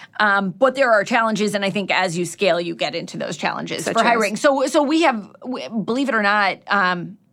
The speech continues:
Speaker 1: well, you know this, D C is a very small pond.
Speaker 2: Yes, it is.
Speaker 1: Um, so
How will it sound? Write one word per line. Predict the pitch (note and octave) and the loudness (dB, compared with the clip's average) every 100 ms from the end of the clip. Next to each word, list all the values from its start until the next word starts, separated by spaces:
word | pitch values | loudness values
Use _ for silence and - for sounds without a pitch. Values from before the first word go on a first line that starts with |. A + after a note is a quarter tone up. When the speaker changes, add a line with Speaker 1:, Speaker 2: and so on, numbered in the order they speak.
| _ _ _ | _ _ _
Speaker 1:
well, | G3 F#3 | 0 2
you | F3+ | 2
know | G3 A3 | 2 2
this, | F#3 | -2
D | - A#3+ | -4 -4
C | D#4+ | -2
is | B3 | 0
a | F3+ | 0
very | F3+ G#3+ E3+ | 0 -2 -2
small | D#3 F#3+ F3+ | -4 -2 -2
pond. | F3 F#3+ F3+ - F3+ | 0 -2 -2 -4 -2
Speaker 2:
Yes, | A3+ F#3+ E3+ | 0 0 0
it | |
is. | D#3+ - - | 0 0 0
Speaker 1:
Um, | A3 G3 F#3 F3 F3 A2+ | 2 4 2 0 -4 -8
so | - B3+ G#3+ G3 F#3 | 0 2 4 2 0